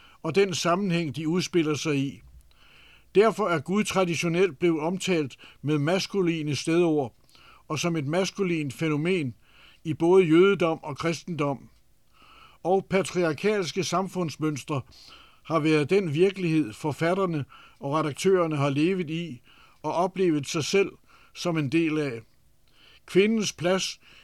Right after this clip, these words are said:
i de fortidige tekster er entydig i familien,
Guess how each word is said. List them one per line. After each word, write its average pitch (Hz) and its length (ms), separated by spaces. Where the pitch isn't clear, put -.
i 160 100
de 170 160
fortidige 170 720
tekster 185 520
er 165 100
entydig 147 720
i 156 100
familien, 147 640